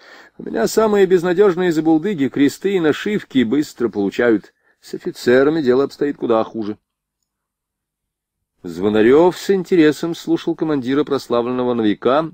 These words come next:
не раз рисковавшего на своем легком быстроходном крейсере бросаться в атаку чуть ли не на всю японскую эскадру.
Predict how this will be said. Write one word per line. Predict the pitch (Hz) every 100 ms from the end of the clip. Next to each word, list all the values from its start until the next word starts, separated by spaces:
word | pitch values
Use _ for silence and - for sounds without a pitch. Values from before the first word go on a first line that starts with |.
| -
не | 110 104
раз | 117 139 -
рисковавшего | 135 - 110 104 117 - 147 135
на |
своем | 117 110 107
легком | 101 110 - 135 113
быстроходном | - 104 - 107 104
крейсере | - 104 110 127 139 - _ - _
бросаться | 107 113 - 123 120 - 120
в | 110
атаку | 110 - 127 131 123
чуть | - 117 -
ли |
не | 113
на | 107
всю | - 107
японскую | 107 - 104 98 - 98
эскадру. | 92 - 92 87